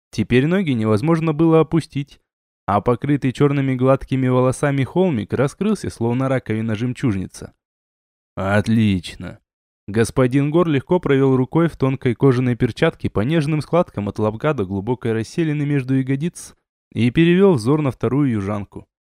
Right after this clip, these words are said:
«Ложись!» Похлопал по мягкой подстилке,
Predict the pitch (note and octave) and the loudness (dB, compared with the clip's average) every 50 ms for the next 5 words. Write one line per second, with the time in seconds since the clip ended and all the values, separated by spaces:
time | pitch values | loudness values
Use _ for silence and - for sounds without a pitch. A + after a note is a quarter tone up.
0 | _ _ _ _ _ _ _ _ _ - F#2+ G2 G2 G2+ G2+ F#2+ F#2 G2+ G#2 F#2+ | _ _ _ _ _ _ _ _ _ -8 -4 -2 0 0 0 0 0 0 -2 -2
1 | F2+ - - - - _ _ _ _ _ _ _ _ _ _ _ _ _ - G2 | -4 -6 -12 -20 -20 _ _ _ _ _ _ _ _ _ _ _ _ _ 0 0
2 | G2+ G#2 - C#3+ D#3+ F3 E3+ - C3+ B2 A2+ - B2 B2 C3 C#3+ C3+ - _ C3+ | 0 2 0 2 2 2 2 2 2 0 0 0 -2 -2 -2 -4 -4 -4 _ -6
3 | A#2+ - B2+ A#2+ - - - - G3 G3 - - D#3 C#3+ - | -2 -2 -2 -4 -4 -6 -4 -4 -4 -4 -2 -6 -8 -8 -8